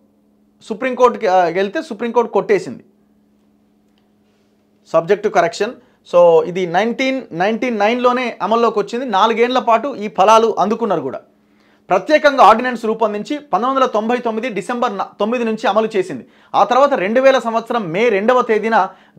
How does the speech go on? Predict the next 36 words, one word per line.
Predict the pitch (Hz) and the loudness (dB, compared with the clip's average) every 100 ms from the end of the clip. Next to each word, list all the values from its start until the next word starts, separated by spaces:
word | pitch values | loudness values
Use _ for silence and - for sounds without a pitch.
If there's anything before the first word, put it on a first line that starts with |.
| 113 | 2
గెజిట్ | 214 277 | 2 2
జారీ | 202 220 247 | 4 4 4
కావడంతో | 240 214 220 214 233 185 - _ 233 | 2 2 2 0 0 -2 -6 _ -6
పూర్తి | 269 277 | -4 -4
స్థాయిలో | - 226 226 208 | 0 2 4 2
అమలైంది. | 202 185 120 - _ _ _ _ | 2 0 -4 -14 _ _ _ _
కానీ | 196 233 240 | 4 4 0
సుప్రీంకోర్టు | 202 180 277 240 254 247 - _ _ - | -6 -4 -4 0 0 0 -10 _ _ -6
రెండు | 156 233 | -2 4
వేల | 269 | 4
నాలుగులో | 233 175 226 247 247 | 4 2 2 2 0
ఈ | |
ఉత్తర్వులు | 214 175 240 240 226 | 0 -4 -2 -2 -2
కొట్టేయడంతో | 165 170 226 202 233 | -2 0 0 0 -2
అర్ధాంతరంగా | 170 160 226 220 208 214 | 0 2 0 0 -4 -4
నిలిచిపోయింది. | 196 196 - 185 151 113 - _ - | -4 -6 -6 -6 -6 -10 -16 _ -8
ఉమ్మడి | 185 294 | 2 4
రాష్ట్రంలో | 277 247 247 233 226 | 6 4 2 0 0
రూపొందిన | 220 220 214 | 0 -4 -6
చట్టం | 202 156 226 208 | -8 -4 -4 -4
ప్రకారం, | 180 165 214 277 _ - | -2 0 -2 -6 _ -4
ఎస్సీలు | 175 180 277 277 | -4 -2 -4 0
నాలుగు | 190 226 247 | 2 2 0
గ్రూపుల | 180 220 240 | -4 -4 -4
కింద | 226 202 208 185 185 _ 147 | -4 -2 2 2 0 _ -8
మొత్తం | 185 277 247 | -2 0 2
యాభై | 170 202 226 | 4 4 4
ఏడు | 220 196 | 2 0
కులాలు, | - 185 151 - _ - | 2 2 2 -2 _ 2
వాటి | 175 220 | 2 2
కింద | 240 254 | -2 -2
మరికొన్ని | 226 190 220 254 | 0 0 0 -2
ఉపకులాలకు | 214 208 233 240 226 220 | -2 -4 -2 0 0 0
రిజర్వేషన్ | 185 180 226 220 220 | -2 0 0 0 -4
ఫార్ములా | - 190 185 196 | -2 -2 0 -4
ఖరారైంది. | 190 175 170 131 | 0 0 0 -2